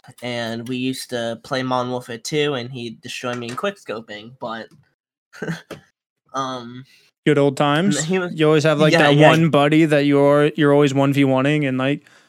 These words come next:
Speaker 1: Uh, yeah.
Speaker 2: usually one of you is significantly better <laughs> than the other one. Uh,
Speaker 1: Yeah. I just beat him in a quick, in a, um, sniper battle back in Modern Warfare,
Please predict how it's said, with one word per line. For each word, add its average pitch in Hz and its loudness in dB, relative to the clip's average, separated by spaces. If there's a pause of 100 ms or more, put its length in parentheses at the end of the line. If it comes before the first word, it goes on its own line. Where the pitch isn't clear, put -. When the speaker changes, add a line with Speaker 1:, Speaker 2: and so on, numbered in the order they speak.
(480)
Speaker 1:
Uh, 165 -4 (220)
yeah. 139 0
Speaker 2:
usually 160 4
one 143 2
of 139 0
you 147 2
is 139 -2
significantly 151 -2
better 147 2
<laughs> - -10
than - -
the 196 -2
other - -6
one. 202 -2 (1400)
Uh, 135 0
Speaker 1:
Yeah. 139 -4 (260)
I 196 2
just 160 0
beat 156 -6
him 131 -6 (120)
in 143 -2
a 139 -6
quick, 143 -8
in 139 -8
a, 131 -4 (140)
um, 127 -4
sniper 156 -6
battle 120 -2
back 127 -2
in 131 -4
Modern 127 -2
Warfare, 117 -6